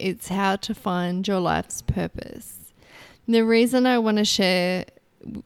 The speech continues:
this topic with you today is because I've struggled with this question myself, and I wanted to show you how I arrived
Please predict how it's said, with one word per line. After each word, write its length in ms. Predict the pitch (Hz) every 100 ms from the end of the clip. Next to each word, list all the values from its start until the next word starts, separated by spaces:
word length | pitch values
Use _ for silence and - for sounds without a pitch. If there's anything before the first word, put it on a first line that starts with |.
| -
this 300 | - 190 -
topic 420 | - 185 80 -
with 160 | 180 175
you 200 | 165 170
today 540 | - 170 156 160 - -
is 140 | 185
because 500 | - 185 - 196 185 -
I've 200 | 170 170
struggled 580 | - - 180 175 175 180
with 220 | 185 180
this 200 | 185 -
question 520 | - 185 - 185 180
myself, 580 | 170 175 - - - - - - - - _
and 180 | - 185
I 80 | 196
wanted 340 | 196 196 208 -
to 160 | 240
show 260 | 220 - 202
you 300 | 190 185 208
how 320 | 185 196 170 -
I 280 | 180 185
arrived 720 | 185 185 175 156 - 180 -